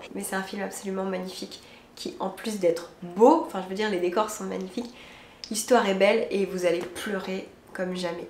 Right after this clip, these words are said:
Bref, j'ai découvert Nicole Kidman dans Le Moulin Rouge. Je pense que c'est même le film, euh, où elle est la plus exceptionnelle. Et comme c'est l'un de mes films préférés, si ce n'est pas mon préféré, eh bien elle m'a beaucoup inspirée parce que Nicole Kidman, c'est une femme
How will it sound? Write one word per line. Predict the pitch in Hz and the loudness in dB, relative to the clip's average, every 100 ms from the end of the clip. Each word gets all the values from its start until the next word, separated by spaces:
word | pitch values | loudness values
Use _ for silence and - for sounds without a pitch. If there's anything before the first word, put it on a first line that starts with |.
| - | -12
Bref, | - 226 233 | 4 10 10
j'ai | 233 | 10
découvert | 240 247 247 | 6 8 8
Nicole | 240 233 214 | 8 6 2
Kidman | 214 220 247 | 0 0 2
dans | 208 | 2
Le | 180 | 2
Moulin | 185 240 220 | 2 4 4
Rouge. | 180 214 214 - | 2 -2 -4 -6
Je | 196 | -4
pense | 196 196 | -2 -2
que | |
c'est | 190 | -2
même | 185 202 | 0 2
le | 202 | 2
film, | 190 - 226 214 202 - - - 185 | 0 -2 -2 0 0 -2 -6 -14 -10
euh, | 175 170 175 - | -8 -8 -8 -6
où | 190 | 0
elle | 185 185 | 2 2
est | |
la | 185 | 2
plus | 180 - - 202 | -2 -6 -8 -6
exceptionnelle. | 180 - - - 170 165 - - | -6 -8 -8 -4 -2 -4 -6 -10
Et | 269 | -12
comme | - 370 | -2 0
c'est | - 262 | 0 2
l'un | 269 262 | 4 6
de | |
mes | 233 | 4
films | 226 277 269 190 | 2 2 0 0
préférés, | - - 269 226 214 254 | -2 -2 -2 -2 0 -2
si | - | -2
ce | 214 | -6
n'est | 202 196 | -4 -4
pas | 190 | -4
mon | 190 208 | -2 -2
préféré, | - 226 - 196 196 226 - | -4 -8 -6 -4 0 0 0
eh | |
bien | 208 262 | 4 6
elle | 240 | 6
m'a | 190 | 4
beaucoup | 185 240 240 | 2 0 2
inspirée | 240 214 - 196 190 180 | 0 0 -6 -6 -6 -4
parce | 180 - | -4 4
que | 240 247 - - - - | 4 4 -2 -16 -8 0
Nicole | 277 330 | 4 4
Kidman, | - 240 262 285 | 4 2 4 2
c'est | - - | 0 -6
une | 220 | -2
femme | 233 233 | 2 2